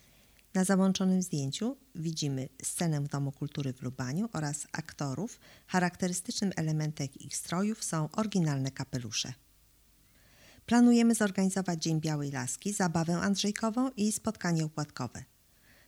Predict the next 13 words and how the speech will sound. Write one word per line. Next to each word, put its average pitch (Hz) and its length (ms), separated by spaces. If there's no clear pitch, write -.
Na 190 120
łamach 220 380
oka 175 320
chcielibyśmy 208 640
bardzo 190 380
podziękować 170 680
państwu 185 440
Wandzie 185 340
i 175 60
Januszowi 165 540
Wasickim 147 600
za 185 200
naukę 202 440